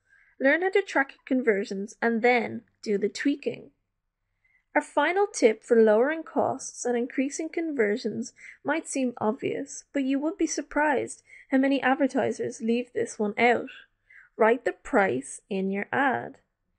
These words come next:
Price is usually the most important buying decision. Create ads that quote the price. People that are willing to pay the price will click on the ad, and users that aren't willing to pay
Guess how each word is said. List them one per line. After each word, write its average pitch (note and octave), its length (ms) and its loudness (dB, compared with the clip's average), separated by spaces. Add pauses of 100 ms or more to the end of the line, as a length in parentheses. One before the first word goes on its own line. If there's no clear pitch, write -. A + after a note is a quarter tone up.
(280)
Price D4+ 300 2
is F#4+ 180 0
usually A#3 380 0
the A#3 100 2
most G3+ 280 -2
important C4+ 600 0
buying F#3+ 300 0
decision. - 600 -6 (520)
Create C4+ 380 6
ads G#3 360 0
that A#3 160 -4
quote - 280 2
the - 60 -6
price. - 640 -2 (400)
People F4+ 320 -2
that F4+ 120 4
are D#4+ 120 4
willing A3+ 300 6
to - 100 -16
pay D4+ 240 -2
the F4 80 -4
price G#3+ 440 -4
will A#3+ 100 2
click F4 280 -2
on D4+ 80 0
the A#3 140 -2 (100)
ad, G3 260 -4 (320)
and C#4+ 220 -2
users D#4+ 460 2
that C4+ 200 -2
aren't D#4+ 240 -2
willing G#3 280 0
to B3 100 -6
pay G3 380 -2